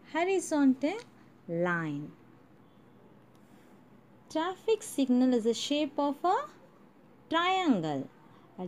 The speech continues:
triangle has how many sides? Three sides. Circle is drawn with the curved line. A rectangle has dash sides, four sides. A dash has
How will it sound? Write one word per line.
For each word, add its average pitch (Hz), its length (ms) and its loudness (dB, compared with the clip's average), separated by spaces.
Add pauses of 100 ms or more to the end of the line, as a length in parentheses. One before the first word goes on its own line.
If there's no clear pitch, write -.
triangle 233 520 0
has 262 400 0
how 262 180 4
many 320 260 0
sides? 370 600 -4 (200)
Three 415 240 2
sides. 160 640 -4 (600)
Circle 214 640 -2
is 247 200 4
drawn 240 500 2
with 240 200 2
the 311 180 2 (440)
curved 403 480 2
line. 156 500 -2 (480)
A 185 140 -2
rectangle 254 720 2
has 269 480 0 (100)
dash 330 460 -2
sides, 156 500 -6 (100)
four 269 240 2
sides. 165 540 -8 (640)
A 190 120 -2
dash 294 520 -2
has 349 460 -4